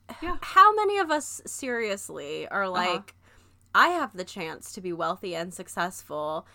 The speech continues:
Speaker 2: and that
Speaker 1: Yeah.
Speaker 2: path is easy for me to obtain, but I wanna be an artist.
Speaker 1: Yeah.
Speaker 2: And I'm gonna shirk my," it's just like, it's
Speaker 1: No,
Speaker 2: so
Speaker 1: if you're
Speaker 2: stupid.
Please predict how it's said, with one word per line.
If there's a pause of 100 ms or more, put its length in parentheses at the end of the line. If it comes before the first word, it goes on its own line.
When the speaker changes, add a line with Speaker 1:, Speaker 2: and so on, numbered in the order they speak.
(200)
Speaker 2:
and
that
Speaker 1:
Yeah.
Speaker 2:
path
is
easy
for
me
to
obtain, (220)
but
I
wanna
be
an
artist.
Speaker 1:
Yeah.
Speaker 2:
And
I'm
gonna (100)
shirk
my,"
it's
just
like,
it's
Speaker 1:
No,
Speaker 2:
so
Speaker 1:
if
you're
Speaker 2:
stupid.